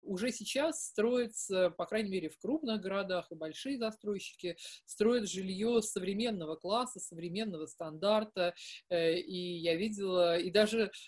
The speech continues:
эм, ну, такое малогабаритное или какое-то компактное жильё я видела с,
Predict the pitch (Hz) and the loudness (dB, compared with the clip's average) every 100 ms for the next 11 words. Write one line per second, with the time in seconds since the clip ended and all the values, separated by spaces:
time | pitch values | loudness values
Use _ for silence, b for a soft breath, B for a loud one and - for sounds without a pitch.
0 | _ 196 185 175 175 170 170 180 180 196 | _ 4 4 4 -4 -10 -10 -8 -6 -2
1 | 226 214 202 185 208 190 175 175 190 285 | 2 4 4 6 6 6 2 4 4 0
2 | 226 196 175 196 175 - 165 165 269 - | 0 -2 -2 -4 -6 -6 -4 0 0 -2
3 | 214 196 190 196 190 185 180 185 180 175 | -4 -4 -4 -4 -2 0 -2 -4 -6 -4
4 | 170 165 - - | -2 -4 -6 -6